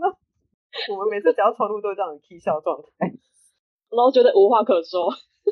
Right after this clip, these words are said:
Speaker 2: <laughs>
Speaker 1: 好啦，因为刚刚有，刚刚有重-，重录一段，所以我就直接进重点。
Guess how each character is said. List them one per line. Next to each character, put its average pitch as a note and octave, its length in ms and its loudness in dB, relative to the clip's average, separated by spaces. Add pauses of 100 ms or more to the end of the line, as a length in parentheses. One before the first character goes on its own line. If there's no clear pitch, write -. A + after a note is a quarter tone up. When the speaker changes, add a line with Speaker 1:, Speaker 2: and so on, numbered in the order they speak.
(340)
Speaker 2:
<laughs> - 840 -12
Speaker 1:
好 E3+ 120 -4
啦， D#3+ 200 -2
因 - 60 -8
为 B3+ 80 0
刚 B3+ 140 -6
刚 B3 100 -4
有， A3 240 -8
刚 A#3 100 -4
刚 A3+ 120 -4
有 F3+ 120 -4
重-， D3 320 -8
重 F3 200 -6
录 G#3+ 160 4
一 F4+ 240 6 (100)
段， G4+ 100 4 (540)
所 D#4 80 2
以 - 20 2
我 G3 140 0
就 A#3+ 140 -2
直 G#3 100 -12
接 A3 140 2
进 A3 200 -14
重 E3+ 220 -4
点。 C#3 240 -16